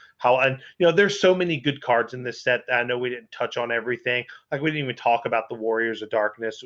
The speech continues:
who definitely got a huge boost. Um, we didn't even talk about Fenrir, which I think is probably one of the best utility summons that they've printed in a while. Um, you know, there, there's, there, there's so much here.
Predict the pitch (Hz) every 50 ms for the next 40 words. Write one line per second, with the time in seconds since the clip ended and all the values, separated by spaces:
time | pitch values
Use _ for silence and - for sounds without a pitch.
0 | - 113 113 113 107 104 - 123 117 110 - 117 110 107 113 110 110 107 - -
1 | 117 113 107 104 101 98 113 110 110 110 107 - - _ _ - - - _ -
2 | - 117 117 113 113 113 117 - 120 117 120 117 117 117 113 - - 110 113 113
3 | - 117 110 110 - - - 117 113 110 110 110 110 110 107 107 107 - 110 -
4 | - 113 107 107 98 - - _ _ _ - 117 110 110 117 113 113 110 107 107
5 | 107 - 113 110 110 - - 110 104 - - 117 110 107 110 107 - - 117 110
6 | 107 110 110 107 101 _ 113 107 104 - _ - 110 107 - _ 120 110 110 113
7 | 113 113 113 110 110 113 110 113 113 113 113 113 113 - _ _ _ _ _ _
8 | _ _ _ _ _ - 123 113 110 110 110 107 104 104 _ - - _ _ -
9 | 123 123 127 123 139 143 139 143 143 143 - - 147 147 151 156 151 135 147 147
10 | 143 - - - - 143 151 156 151 135 127 123 127 123 - - - - - 117
11 | 110 104 95 92 87